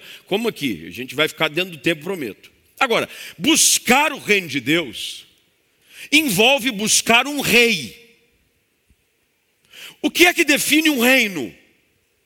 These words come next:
Um rei. Se não tem rei, não tem reino. É básico.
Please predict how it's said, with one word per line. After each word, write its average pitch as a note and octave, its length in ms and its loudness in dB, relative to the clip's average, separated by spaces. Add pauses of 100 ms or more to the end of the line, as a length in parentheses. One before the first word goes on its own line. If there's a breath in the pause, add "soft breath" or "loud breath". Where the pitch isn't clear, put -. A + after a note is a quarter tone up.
(500)
Um F#4 120 2
rei. C#4+ 300 2 (3250 soft breath)
Se F#4+ 220 4
não E4+ 220 2
tem A#3 180 4
rei, A3 560 2 (1040)
não E4+ 160 2
tem F#4 180 4
reino. D#4+ 460 2 (1900)
É C#4+ 80 2
básico. A3+ 600 0